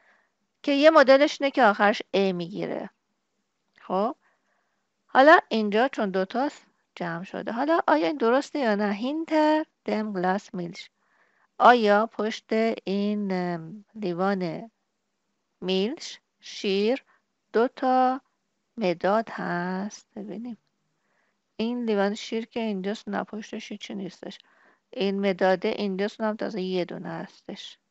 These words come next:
اوکی؟ پس این غلطه، فالش هست. فالش. خب، اینم از این. یه جمع‌بندی می‌کنیم. ببینید بچه‌ها، گفتم که یک سری ح-، حروف اضافه هستن همیشه آکوزاتیون،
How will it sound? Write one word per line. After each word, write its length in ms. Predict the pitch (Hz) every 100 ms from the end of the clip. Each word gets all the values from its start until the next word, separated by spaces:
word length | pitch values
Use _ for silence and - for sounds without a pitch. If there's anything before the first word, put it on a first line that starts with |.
| _ _ _ -
اوکی؟ 280 | 175 220 269 _ _ _ _ _
پس 560 | - 190 - - - - -
این 380 | - 180 196 208 - _ _ _ _ _ _ -
غلطه، 720 | 180 170 175 180 - 165 165
فالش 520 | - - 180 180 - -
هست. 300 | 196 - - _ _
فالش. 680 | _ 185 160 - - - - _ _ _ _ _ _ _ _ _
خب، 320 | - - 196
اینم 200 | 247 269
از 200 | 214 165
این. 100 | 214
یه 100 | 339
جمع‌بندی 560 | 269 220 220 214 220 262
می‌کنیم. 680 | 320 262 220 214 220 240 - _ _ -
ببینید 220 | 262 277
بچه‌ها، 480 | 262 262 269 262 262
گفتم 400 | 233 220 240 233
که 100 | 226
یک 120 | 220
سری 420 | - 190 185 202
ح-، 80 | 196
حروف 420 | 202 - 196 196
اضافه 340 | 208 185 180 202
هستن 300 | 196 196 202
همیشه 400 | 180 175 - 262
آکوزاتیون، 800 | 277 254 247 240 247 233 233